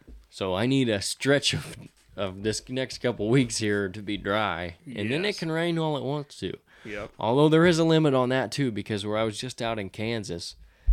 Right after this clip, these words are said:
Speaker 1: apparently after we planted that, they got seven inches of rain over, like, the next ten days or something like that.
Speaker 2: That is unfortunate
Speaker 1: <laughs>
Speaker 2: for
Speaker 1: Well,
Speaker 2: everybody involved.
Speaker 1: yes. And it had been dry, dry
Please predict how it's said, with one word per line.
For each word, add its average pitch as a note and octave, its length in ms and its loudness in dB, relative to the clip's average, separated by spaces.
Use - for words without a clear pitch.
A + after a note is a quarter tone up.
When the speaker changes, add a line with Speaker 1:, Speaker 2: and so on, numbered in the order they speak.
Speaker 1:
apparently A2 540 0
after G#2+ 220 -2
we G2+ 100 0
planted G#2 360 -4
that, G#2 240 -2
they G2 80 -6
got F#2+ 200 -6
seven A#2+ 540 -4
inches A2 380 -8
of F2+ 100 -12
rain G2+ 400 -4
over, F2+ 260 -6
like, E2+ 200 -10
the A1 80 -16
next E2+ 320 -14
ten F#2+ 300 -8
days F#2 440 -6
or - 60 -12
something - 360 -12
like - 180 -18
that. F3+ 340 -16
Speaker 2:
That G2 140 -14
is F#2 120 -16
unfortunate A#2+ 760 -10
Speaker 1:
<laughs> - 640 -10
Speaker 2:
for A#2 160 0
Speaker 1:
Well, C#3+ 180 8
Speaker 2:
everybody C#3+ 500 -2
involved. F#2+ 160 -6
Speaker 1:
yes. A#2 540 0
And C3+ 140 2
it C#3+ 140 6
had C#3 220 6
been A2 200 0
dry, G2 580 0
dry F2+ 520 -4